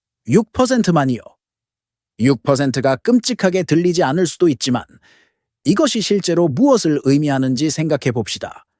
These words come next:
만약 당신이 소득의 육 퍼센트를 저축하고 있고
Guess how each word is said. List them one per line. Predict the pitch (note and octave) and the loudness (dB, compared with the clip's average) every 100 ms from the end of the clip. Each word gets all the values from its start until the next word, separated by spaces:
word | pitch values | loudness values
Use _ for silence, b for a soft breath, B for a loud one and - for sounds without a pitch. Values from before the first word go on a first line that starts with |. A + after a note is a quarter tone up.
| _ _ _ _ _ _ _ - | _ _ _ _ _ _ _ -2
만약 | C#3 D#3+ - | 0 0 -2
당신이 | D3 D#3 D3 D#3 D#3+ | -2 -2 -2 -2 -2
소득의 | C#3+ A3+ A3+ G3 G3 D#3+ | -2 -2 0 0 0 0
육 | A#3 - | -2 -2
퍼센트를 | - G#3+ G#3+ E3 F3+ G3 | -4 -2 -2 0 -2 0
저축하고 | B2+ A#2+ A3 F#3 F#3+ G3 | -2 -2 -2 0 2 2
있고 | B2 - - - | 0 -6 -8 -10